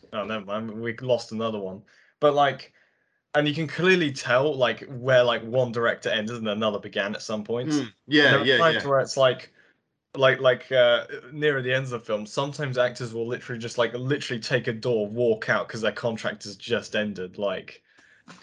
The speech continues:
Speaker 1: um,
Speaker 2: Like,
Speaker 1: I
Speaker 2: and
Speaker 1: mean,
Speaker 2: I,
Speaker 1: and
Speaker 2: uh,
Speaker 1: also
Speaker 2: I looked on I M D B and it said, I was looking at the directors and it's like, okay,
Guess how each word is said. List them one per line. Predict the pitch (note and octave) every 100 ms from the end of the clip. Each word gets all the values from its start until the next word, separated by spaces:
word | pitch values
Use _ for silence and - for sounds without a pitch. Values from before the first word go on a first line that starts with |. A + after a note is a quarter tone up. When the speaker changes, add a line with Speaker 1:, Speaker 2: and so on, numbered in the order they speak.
| _ A#2+
Speaker 1:
um, | A#2+
Speaker 2:
Like, | E3+ F3+
Speaker 1:
I |
Speaker 2:
and | -
Speaker 1:
mean, | -
Speaker 2:
I, | C#3+
Speaker 1:
and | C3+
Speaker 2:
uh, | D3 D3
Speaker 1:
also | C3 - _ _ _ _ _
Speaker 2:
I | E3+
looked | A3 G#3+ F#3+
on |
I | G3
M | F#3+
D | F3+ F3+
B | G3+
and | G3+
it | D3+
said, | - F3 E3
I |
was | D#3+ E3
looking | F3+ F3
at |
the | D#3+
directors | D#3+ D3+ D3+ - A#2
and | B2+
it's | B2
like, | B2+ B2
okay, | C#3+ C#3+ G#2+